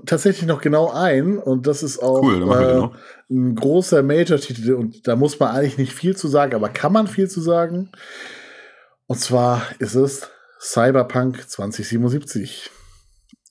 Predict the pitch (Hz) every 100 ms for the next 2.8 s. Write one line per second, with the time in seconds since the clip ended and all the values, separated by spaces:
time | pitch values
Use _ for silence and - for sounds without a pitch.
0 | - 85 80 80 85 - - 92 87 85
1 | - - 127 123 120 - 151 147 131 147
2 | 147 123 120 147 139 151 156 -